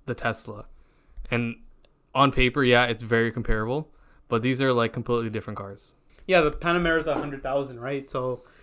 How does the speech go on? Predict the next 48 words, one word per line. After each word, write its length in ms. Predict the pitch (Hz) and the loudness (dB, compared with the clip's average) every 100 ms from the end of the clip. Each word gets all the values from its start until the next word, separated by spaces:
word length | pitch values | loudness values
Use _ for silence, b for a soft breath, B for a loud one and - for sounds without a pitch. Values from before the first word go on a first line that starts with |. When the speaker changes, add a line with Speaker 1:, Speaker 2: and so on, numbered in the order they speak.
| - | 0
Speaker 1:
Yeah, 160 | 139 | 2
so 140 | 113 123 | 2 -2
it 20 | |
starts 280 | - 135 131 | 2 2 4
around 140 | 123 | -2
a 60 | 113 | -2
hundred 220 | 113 113 | -6 -8
thousand. 320 | 110 110 160 | -6 -4 -2
Speaker 2:
Yeah, 160 | 147 147 - - | -2 -2 -6 2
so 160 | 208 | 6
it's 120 | 220 | 8
already 200 | 247 233 | 8 6
cheaper. 400 | 175 - 151 151 | 2 -8 -2 0
I 100 | 151 | 0
think 240 | 147 202 - | 0 -2 -2
they're 120 | 170 | -4
just 280 | 160 - - | -4 -10 -10
pr-, 160 | 165 | -4
uh, 160 | 151 139 135 - | -2 -2 -6 -6
putting 200 | 160 151 | -6 -6
a 20 | |
premium 340 | - 147 135 | -8 -8 -8
price 320 | - 135 131 | -6 -6 -6
on 160 | 147 143 | -8 -8
it 120 | 147 | -8
because 240 | 131 135 131 | -10 -10 -10
it, 100 | 131 - | -12 -14
it's 180 | 123 - | -10 -4
electric. 320 | 135 143 - 147 | -2 -2 0 0
Speaker 1:
It's 80 | 151 | 2
electric, 400 | 123 120 120 110 | 2 2 -2 -6
yeah. 160 | 104 | -6
It's 140 | 107 127 | -6 -6
a 20 | |
Speaker 2:
Yeah. 60 | 147 | 0
Speaker 1:
fully 180 | 151 | 4
electric 340 | 139 120 - 127 | 4 4 0 -6
car. 260 | 117 113 110 | 0 0 2
Obviously, 400 | 120 123 - 117 | 0 -2 -6 -8
the 100 | 117 | -6
costs 380 | 107 104 - | -6 -6 -6
are 60 | 110 | -8
a 40 | 107 | -4
lot 320 | 107 110 - _ | -4 -6 -8 _
Speaker 2:
Yeah. 140 | 160 127 | -10 -4
Speaker 1:
more 120 | 107 | -6
expensive. 500 | - 113 110 117 113 | -6 -8 -4 -4 2
Speaker 2:
Like, 260 | 180 175 | 4 2